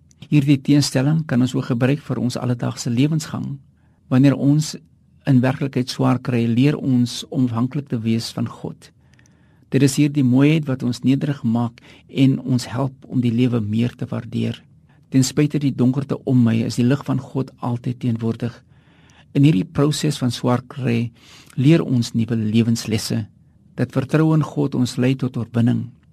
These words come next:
Dit is amper asof 'n nuwe deur vir ons oopgaan. Dit is waar, om sommige deure oop te maak, het mense sleutel nodig.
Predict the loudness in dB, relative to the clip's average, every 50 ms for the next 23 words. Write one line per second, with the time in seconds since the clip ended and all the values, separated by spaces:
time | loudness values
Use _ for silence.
0 | _ -20 -20 _ -2 0 0 2 0 0 2 0 0 0 0 -4 -2 -2 -4 -2
1 | -4 -2 0 2 4 4 4 4 2 -2 0 2 4 4 4 4 2 -2 -6 -6
2 | -4 -2 -2 0 0 -2 -4 -8 -10 -6 -4 -4 -4 -6 -8 -8 -6 -6 -4 -6
3 | -6 -8 -12 -16 _ _ _ _ _ _ _ _ _ _ _ -4 -2 -2 -2 -2
4 | 0 0 0 2 2 0 0 -2 -6 -12 _ _ _ _ 0 0 0 2 2 2
5 | 2 2 0 -2 -2 0 0 0 0 -2 -2 -4 -4 -4 -2 -2 -2 0 0 -2
6 | -4 -6 -10 -16 -20 -20 -20 -6 0 0 0 4 4 4 4 4 2 -2 -6 -4
7 | -2 -2 0 2 2 2 2 2 2 0 -2 -4 -6 -14